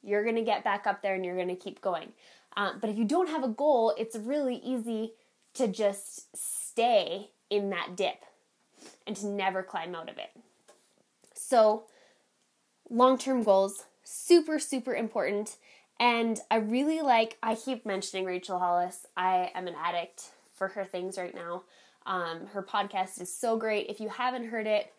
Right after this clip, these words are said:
um, go and check out her Rise podcast. I love it. And, um, I really like her ten ten one rule,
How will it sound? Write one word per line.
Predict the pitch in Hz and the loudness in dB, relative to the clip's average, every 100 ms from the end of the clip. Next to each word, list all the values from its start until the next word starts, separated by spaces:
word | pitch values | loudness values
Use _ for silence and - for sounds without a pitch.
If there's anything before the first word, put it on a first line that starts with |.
| _ _ _ - | _ _ _ -6
um, | 196 180 170 156 - _ 202 - _ - 202 | -4 -2 -4 -6 -12 _ -20 -20 _ -14 0
go | 226 | 2
and | 220 | 2
check | 214 208 | 0 -4
out | 220 208 | -2 -2
her | 208 | -2
Rise | 190 180 180 185 - - _ - | 0 0 0 -2 -4 -6 _ -4
podcast. | 190 180 190 175 180 - - | -2 -2 -4 -4 -4 -10 -8
I | 180 175 175 | -4 -2 -2
love | 170 175 180 | -4 -4 -2
it. | 202 - - _ _ - | -4 -8 -16 _ _ -8
And, | 202 196 190 190 - - _ | -4 -4 -4 -6 -10 -16 _
um, | 190 185 180 180 180 180 _ - - _ _ _ _ _ _ | -2 -2 -2 -4 -6 -12 _ -20 -20 _ _ _ _ _ _
I | 214 | 0
really | 202 233 240 254 | 2 2 2 0
like | 233 208 208 - | 0 0 -2 -6
her | 202 190 185 _ | -4 -2 -6 _
ten | - 240 208 208 220 226 _ _ | -12 -6 -6 -4 -6 -8 _ _
ten | - 208 190 190 202 - _ _ _ | -14 -10 -8 -8 -10 -14 _ _ _
one | - 185 185 175 | -10 -4 -2 -2
rule, | 170 - 202 202 226 | -4 -6 -4 -6 -8